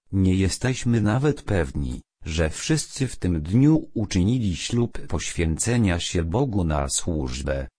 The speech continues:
ale możemy rozumieć, że główną myślą tego stwierdzenia jest to, że rezultatem jednego kazania było trzy tysiące osób przydatnych Kościołowi.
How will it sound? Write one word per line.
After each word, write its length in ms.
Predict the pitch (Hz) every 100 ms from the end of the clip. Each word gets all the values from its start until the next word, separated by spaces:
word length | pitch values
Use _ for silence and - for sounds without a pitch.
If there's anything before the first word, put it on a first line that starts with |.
| -
ale 320 | 90 87 85
możemy 600 | 98 92 117 123 104 80
rozumieć, 720 | 76 80 120 139 95 78 - - - 85
że 240 | 85 87
główną 720 | 78 87 120 123 113 80 80
myślą 640 | 90 117 - 110 107 104 85
tego 340 | 95 85 82
stwierdzenia 840 | - - - 80 76 101 123 123
jest 400 | 117 113 107 -
to, 360 | - 117 71 71 - -
że 240 | 80 82
rezultatem 880 | 71 67 78 78 101 127 135 123 113
jednego 600 | 90 90 87 110 113 87
kazania 640 | 82 78 85 104 110 82
było 340 | 78 87 80 82
trzy 300 | - - 107
tysiące 760 | - 71 82 80 71 - 80
osób 540 | - 92 - 107 - -
przydatnych 760 | - 123 120 131 - 117 -
Kościołowi. 1000 | - 76 - 104 98 98 78 64 69 58